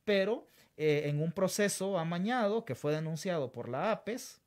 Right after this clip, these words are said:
como irregular, donde no se respetaron las reglas, eh, fue nombrado por una, fue propuesto por un gremio periodístico que, que no era representativo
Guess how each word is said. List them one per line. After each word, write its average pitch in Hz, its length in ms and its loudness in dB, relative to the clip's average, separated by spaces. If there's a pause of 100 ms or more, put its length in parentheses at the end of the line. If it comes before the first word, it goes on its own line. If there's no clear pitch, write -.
como 110 380 -8
irregular, 135 800 2 (240)
donde 123 240 -8
no 139 80 -2
se 170 140 0
respetaron 151 640 -2
las 185 100 -2
reglas, 220 440 -2 (640)
eh, 143 420 0
fue 185 160 2
nombrado 185 540 2
por 151 180 4
una, 170 400 -2
fue 160 180 -2
propuesto 170 500 -2
por 151 140 -2
un 151 100 -2
gremio 165 360 -2
periodístico 151 760 -6
que, 113 400 -2 (800)
que 131 100 -2
no 151 240 2
era 185 280 6
representativo 165 1000 -6